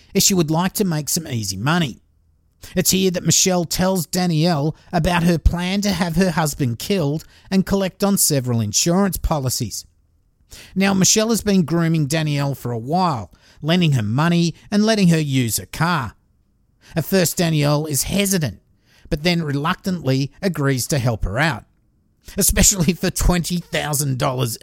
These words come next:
each. Danielle tells Michelle that her new boyfriend has a point two two rifle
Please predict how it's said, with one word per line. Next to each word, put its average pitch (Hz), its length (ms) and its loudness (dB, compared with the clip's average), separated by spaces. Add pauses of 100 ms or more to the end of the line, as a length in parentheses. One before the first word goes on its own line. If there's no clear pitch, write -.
each. 165 400 0 (640)
Danielle 185 520 2
tells 165 340 -2
Michelle 156 420 0
that 147 160 -4
her 160 120 4
new 165 240 6
boyfriend 156 560 0
has 135 160 -2
a 113 100 -6 (200)
point 190 280 2
two 185 200 0
two 165 300 0
rifle 165 640 -4